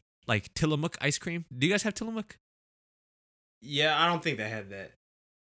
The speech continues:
Speaker 2: They just had the
Speaker 1: Like,
Speaker 2: soft
Speaker 1: I'm,
Speaker 2: serve.
Speaker 1: like, I'm imagining that.
Speaker 2: Yeah, I think
Speaker 1: I
Speaker 2: so.
Speaker 1: s-
Speaker 2: I don't, I don't know about that one.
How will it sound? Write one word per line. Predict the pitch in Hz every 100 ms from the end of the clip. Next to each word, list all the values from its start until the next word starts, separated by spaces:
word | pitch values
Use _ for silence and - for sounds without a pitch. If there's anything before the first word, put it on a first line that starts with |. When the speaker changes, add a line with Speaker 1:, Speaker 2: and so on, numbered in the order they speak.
| _ -
Speaker 2:
They | 151
just | 165
had | 175
the | 131
Speaker 1:
Like, | 151 151
Speaker 2:
soft | 135
Speaker 1:
I'm, | 147
Speaker 2:
serve. | 147
Speaker 1:
like, | 135
I'm | 139 147
imagining | 135 143 147 160
that. | 165 185 - _ _ _ _ _ _ _ _ _ _ _ -
Speaker 2:
Yeah, | 120 104 87 87 - -
I | 135
think | 165 135
Speaker 1:
I | 117
Speaker 2:
so. | -
Speaker 1:
s- | -
Speaker 2:
I | 190
don't, | 196 180 -
I |
don't | 165
know | 160
about | 123 117
that | 113 113
one. | 104 104